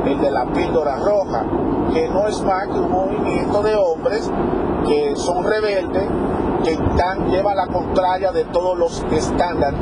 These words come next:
que se está llevando en el mundo de, en el mundo actual. Está la comunidad Meetup, que es una comunidad de hombres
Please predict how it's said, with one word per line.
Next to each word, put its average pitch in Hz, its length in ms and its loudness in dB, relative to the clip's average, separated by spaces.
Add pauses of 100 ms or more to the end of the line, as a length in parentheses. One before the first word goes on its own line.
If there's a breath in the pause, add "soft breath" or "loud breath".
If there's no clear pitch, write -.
(260)
que 147 100 2
se 151 180 0
está 143 180 0
llevando 156 560 0 (120)
en 139 140 0
el 139 120 0
mundo 139 360 0
de, 131 180 0
en 123 460 -2
el 127 80 -2
mundo - 240 0
actual. 220 360 0 (680)
Está 214 400 0
la 214 140 0
comunidad 185 640 0
Meetup, - 1300 0
que 170 120 2
es - 160 -4
una 190 200 0
comunidad 190 500 0
de 185 120 2
hombres 185 520 0